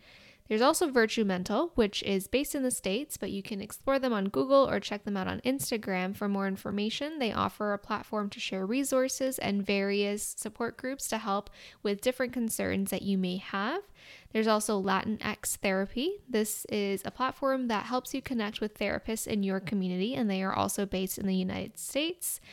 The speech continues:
Open Path Collective, which is an online platform where you can find therapists that provide affordable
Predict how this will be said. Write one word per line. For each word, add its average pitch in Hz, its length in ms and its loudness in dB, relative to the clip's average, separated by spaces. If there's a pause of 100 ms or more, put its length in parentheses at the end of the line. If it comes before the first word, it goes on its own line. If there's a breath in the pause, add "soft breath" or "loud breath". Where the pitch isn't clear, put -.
(320 loud breath)
Open 302 340 6
Path - 380 -4
Collective, - 720 -4
which 208 260 -2
is 190 280 0
an 208 100 -2
online 302 380 -2
platform 240 580 -4
where 202 380 0
you 202 260 -2
can 202 220 -6
find 269 440 -4
therapists 233 540 -2
that 240 160 -2
provide 190 420 -2
affordable 254 600 2